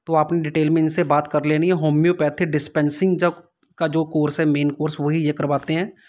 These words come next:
और ये साथ में बोलते हैं कि इनका कोर्स जो है वो गवर्नमेंट जॉब के लिए वैलिड है और इसकी प्रॉपर वेरिफिकेशन होती है, एमएचआरडी के द्वारा ये प्रमाणित है। तो बाकी जो भी डिटेल है आप इनसे बात करके ले सकते हैं।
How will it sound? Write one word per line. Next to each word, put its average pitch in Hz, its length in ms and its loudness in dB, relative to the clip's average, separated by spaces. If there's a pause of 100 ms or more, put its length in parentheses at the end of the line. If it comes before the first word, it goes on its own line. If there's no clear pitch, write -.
(300)
और 165 200 2
ये 180 140 2
साथ 151 280 -2
में 170 120 0
बोलते 151 260 2
हैं 165 100 -2
कि 175 80 -2
इनका 160 180 0
कोर्स 165 400 -2 (260)
जो 165 240 0
है 170 100 4
वो 175 160 0
गवर्नमेंट 160 380 2
जॉब 151 280 0
के 170 60 0
लिए 160 360 2
वैलिड 143 380 0
है 175 100 0
और 160 200 -2
इसकी 160 240 -2 (480)
प्रॉपर 147 280 -2
वेरिफिकेशन 147 520 0
होती 147 240 -2
है, 170 100 2 (120)
एमएचआरडी 147 680 2
के 147 180 0
द्वारा 143 280 0
ये 143 180 0
प्रमाणित 147 520 0
है। 175 60 2 (680)
तो 151 120 -2
बाकी 151 360 0
जो 151 200 2
भी 170 120 2
डिटेल 151 320 2
है 151 60 4
आप 147 140 -2
इनसे 139 300 2
बात 135 260 0
करके 165 360 -2 (560)
ले 151 200 0
सकते 175 360 -2
हैं। 185 140 2